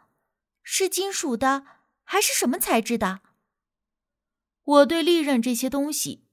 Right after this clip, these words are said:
都没有什么兴趣，自然也从来没有什么研究。对这些东西的认知，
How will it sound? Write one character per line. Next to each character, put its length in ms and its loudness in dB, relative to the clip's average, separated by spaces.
都 140 2
没 120 0
有 120 0
什 140 -8
么 80 -6
兴 300 -4
趣， 340 -10
自 220 2
然 200 0
也 140 0
从 240 -4
来 100 0
没 120 -4
有 120 -6
什 140 -8
么 80 -4
研 320 -8
究。 320 -8
对 160 2
这 120 -2
些 160 -2
东 180 -2
西 140 -4
的 100 -4
认 260 -2
知， 300 -8